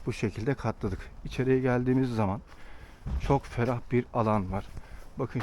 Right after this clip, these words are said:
şimdi içeriye geldik. Ben ayaktayım. Bir seksen boyum var. Bunun yüksekliği iki nokta on santim. Buradan böyle bayağı bir yer var. Şimdi geldik. İki taraflı bir pencereye sahip.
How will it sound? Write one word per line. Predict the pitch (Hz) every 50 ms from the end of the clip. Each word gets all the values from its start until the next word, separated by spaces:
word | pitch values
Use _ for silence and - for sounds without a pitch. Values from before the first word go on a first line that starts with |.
| -
şimdi | - 127 120
içeriye | 113 - - 127 120 120 123 120
geldik. | 117 117 110 104 98 95 - - - 123
Ben | 120 120
ayaktayım. | 117 117 117 113 - - - 117 117 135 139 123 117
Bir | 131 127 120
seksen | - - 120 110 - - 123 117 113 107
boyum | 113 120 117 110 104 104 107
var. | 117 139 139 - - - - - - - -
Bunun | 131 131 135
yüksekliği | 135 123 123 117 - - - 120 113 107 - - 139 139 139 107 -
iki | - - - - 147 127
nokta | 120 110 107 - - 139 135
on | 127 - 139 123 120
santim. | 113 - - - 92 90 87 - 131 135 147 - - - - - - - - - -
Buradan | 135 127 120 113 113 107 104 104
böyle | 107 101 104 101 123
bayağı | 123 117 107 101 101 101
bir | 104
yer | 127 143 147
var. | 151 135 101 82 - - - - - - - - - -
Şimdi | - - 160 156 156
geldik. | 147 143 131 120 113 123 147 - - - - - - - - - - -
İki | - - 185
taraflı | - - 151 131 135 127 - - 139 139
bir | 139 120
pencereye | - - 131 127 127 123 135 131 135 131 127 117
sahip. | - - 117 104 95 95 92